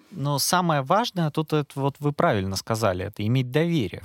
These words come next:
В целом это очень сложный процесс, к которому нужно подходить. И когда ты видишь людей, которые в этом понимают, и они к-, хоть какое-то кураторство осуществляют, это, конечно,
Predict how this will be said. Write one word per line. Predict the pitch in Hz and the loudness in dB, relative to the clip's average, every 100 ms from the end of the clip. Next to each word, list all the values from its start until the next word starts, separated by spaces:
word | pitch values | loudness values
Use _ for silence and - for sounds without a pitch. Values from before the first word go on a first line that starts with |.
| - | -10
В | |
целом | - 202 240 170 - | -2 2 4 2 0
это | 147 - | -2 0
очень | 143 - 135 | 0 -2 -4
сложный | - 131 147 110 98 | -4 0 2 2 -2
процесс, | 92 90 92 101 101 - | -6 -8 -4 -2 -2 -6
к | |
которому | - - 113 107 | -6 -2 0 0
нужно | 107 117 107 | 0 -2 -2
подходить. | 98 104 - 117 104 - | -6 -6 -2 -2 -4 -8
И | |
когда | - 98 110 120 | -8 -6 -2 -2
ты | 110 | -2
видишь | 113 113 - | -6 -4 -6
людей, | 107 107 110 | -4 -2 -2
которые | - 104 104 101 | -2 -4 -2 0
в | |
этом | 104 - 101 | -2 -4 -6
понимают, | 104 101 123 190 226 104 | -4 0 2 2 0 -2
и | |
они | 104 101 | -4 -4
к-, | - | -8
хоть | - - | -4 -2
какое-то | - 113 117 - | 0 0 0 0
кураторство | 117 107 147 247 240 - 170 | 0 2 2 2 0 2 2
осуществляют, | 127 113 - - - 107 98 | 2 -2 -4 -8 -6 -4 -4
это, | 110 117 | -4 -4
конечно, | - 110 123 - | 0 0 0 -2